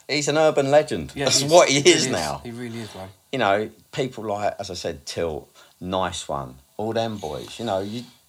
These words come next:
Speaker 1: you don't hear about 'em because, you know, because of the lack of flicks
Speaker 2: Mm.
Speaker 1: and because there was no social media back
Speaker 2: Mm.
Speaker 1: in them days.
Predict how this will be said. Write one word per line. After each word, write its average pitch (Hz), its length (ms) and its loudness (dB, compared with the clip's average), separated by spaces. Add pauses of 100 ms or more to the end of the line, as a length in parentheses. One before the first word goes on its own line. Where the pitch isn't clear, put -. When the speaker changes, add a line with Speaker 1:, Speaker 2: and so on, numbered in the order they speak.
(180)
Speaker 1:
you 139 240 -10
don't 160 220 -2
hear 147 320 -4
about 131 320 -4
'em 92 80 -10
because, 104 400 -8 (540)
you 135 80 -4
know, 101 200 0 (240)
because 170 340 -2
of 107 120 -10
the 90 40 -6
lack 80 260 -4
of 80 60 -14
flicks - 460 -10
Speaker 2:
Mm. 117 260 -16
Speaker 1:
and 92 120 -10
because 104 240 -10
there 82 100 -8
was 82 160 -8
no 80 140 -8
social 76 380 -10
media 87 360 -10
back 76 200 -10
Speaker 2:
Mm. - 40 -16
Speaker 1:
in 65 80 -12
them 92 180 -8
days. 85 420 -10